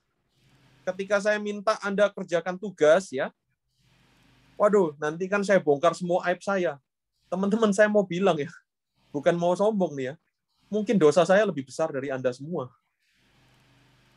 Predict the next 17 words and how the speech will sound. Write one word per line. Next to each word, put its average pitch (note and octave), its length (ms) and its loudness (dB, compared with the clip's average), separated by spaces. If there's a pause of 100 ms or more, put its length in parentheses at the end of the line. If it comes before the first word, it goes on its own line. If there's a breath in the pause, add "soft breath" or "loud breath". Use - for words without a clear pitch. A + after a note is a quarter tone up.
(540)
Artinya F#3 480 4
apa? G3 240 2 (320)
Nggak C#3 200 2 (120)
ada C3+ 80 2
yang C#3 240 2
perlu E3 400 0
Anda F3+ 320 0
ragukan, F#3 560 -6 (480)
nggak C#3 240 0
perlu E3 240 2
yang D#3 160 2
Anda D3 160 2
minderkan, D#3 640 -2 (400)
ya. D#3 160 -6 (2250)
Sebagai D3 480 0
pengajar D#3+ 560 -2
ya, C3 240 -8